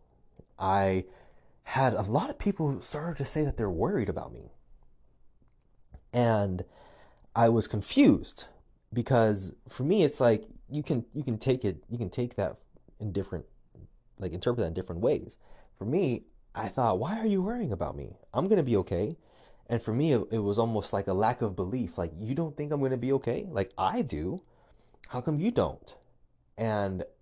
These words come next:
it was a little offensive for me to think, like, "Why would someone, like, worry about me?"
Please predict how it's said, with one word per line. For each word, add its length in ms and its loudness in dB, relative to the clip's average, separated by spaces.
it 360 -4
was 220 0
a 60 -2
little 220 0
offensive 440 0
for 240 -6
me 220 -8
to 220 0
think, 360 -4
like, 260 0
"Why 240 2
would 160 2
someone, 420 0
like, 260 -2
worry 300 4
about 260 -2
me?" 180 -16